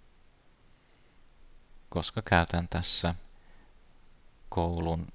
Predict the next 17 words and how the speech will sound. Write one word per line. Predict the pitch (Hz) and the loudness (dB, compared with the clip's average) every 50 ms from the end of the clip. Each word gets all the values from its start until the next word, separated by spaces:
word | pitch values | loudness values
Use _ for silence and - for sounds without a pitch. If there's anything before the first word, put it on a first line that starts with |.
| - - - | -18 -16 -4
koulun | - 101 92 90 87 85 85 85 87 | 2 4 4 4 4 4 2 0 2
nimeä, | 90 90 90 92 90 87 - - - - | 2 2 4 4 4 2 2 0 -2 -6
mitä | - - - - - | -6 -6 -4 -4 -4
ei | - - - - - | -4 -4 -4 -4 -6
ole | - - - - | -8 -10 -2 0
olemassa, | 104 110 113 107 104 104 104 - - - 104 104 101 - - - - - - - - - - - - - | 2 4 4 4 2 2 0 0 0 0 0 -2 -4 -6 -16 -20 -20 -20 -20 -18 -18 -18 -18 -14 -2 2
ei | 85 87 87 | 4 4 4
tällöin | - - 90 87 87 85 82 82 82 87 - - - - - - | 6 4 4 4 6 4 4 2 2 0 -4 -12 -20 -18 -6 -2
löydy | 85 82 80 80 80 78 76 80 90 85 | 0 2 4 4 4 4 4 0 -2 -2
sähköpostilistaakaan, | - - - 95 90 90 - - 80 - - 95 90 - - - 95 95 95 90 - - - - 82 82 82 - - 82 82 85 95 - - - - - - - - - - | -2 -2 0 0 0 0 0 -4 -6 -4 -2 -4 -4 -2 0 2 6 6 6 4 4 -2 0 2 2 2 2 -2 -2 0 0 0 -2 -6 -10 -16 -18 -18 -20 -20 -20 -12 -6
ja | - 71 73 85 95 104 104 - - - | -4 0 2 2 2 0 -2 -10 -16 -8
tämä | - 113 113 110 104 92 - - | -4 -4 -2 0 -2 -2 0 2
antaa | 87 85 87 85 - - 87 90 | 2 2 2 2 0 0 0 2
nyt | 104 110 - - - - - - - 90 - | 0 -2 -4 -6 -14 -18 -16 -10 -8 -2 2
varoituksen, | 90 87 85 85 85 85 - - 82 - - - - 90 98 - - - - - - - - - | 4 4 4 4 2 0 -2 -4 -6 -6 -6 -4 -4 -4 -4 -4 -8 -12 -14 -14 -16 -16 -14 -2
että | - 92 - - - 85 | -2 -2 -2 0 -6 -6
tällaista | - - 95 90 87 90 - - - - | -2 0 0 0 0 0 -2 -4 -6 -8